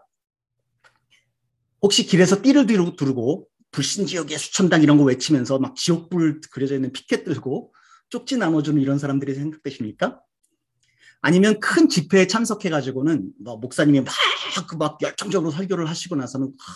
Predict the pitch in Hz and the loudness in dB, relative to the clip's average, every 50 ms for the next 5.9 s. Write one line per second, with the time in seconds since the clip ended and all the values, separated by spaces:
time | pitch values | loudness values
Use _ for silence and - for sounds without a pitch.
0 | - - - - - 120 123 143 147 143 123 127 135 135 135 - - 151 135 117 | -20 -18 -14 -8 -6 -2 -2 2 2 2 4 4 2 0 0 -4 -4 -2 -2 -4
1 | - - 131 131 131 - - - - - - - - - - 117 127 135 - 135 | -6 -8 -8 -8 -8 -10 -14 -20 -20 -20 -20 -20 -14 -8 -6 -2 -2 -2 -2 -2
2 | 120 117 - 156 160 151 147 151 143 139 - 147 147 147 - 131 143 143 - 165 | -2 -2 2 4 6 6 6 6 4 2 2 4 4 4 4 2 -2 -2 -4 -4
3 | 156 156 147 156 147 139 - - - - 151 156 160 170 165 151 160 170 185 165 | -4 -2 -2 -2 -4 -4 -6 -8 -8 -2 0 0 2 2 2 0 0 -2 -2 0
4 | 156 151 156 156 151 156 - 143 - 165 151 143 151 143 143 135 156 170 185 175 | 0 0 0 0 -2 -6 -10 -8 -6 -6 -4 -4 -4 -2 0 0 2 2 0 0
5 | 160 151 - 170 170 175 - - 139 - - 135 113 - - - 240 | -2 -4 -4 -6 -8 -8 -10 -12 -14 -12 -10 -12 -10 -6 -6 -6 -6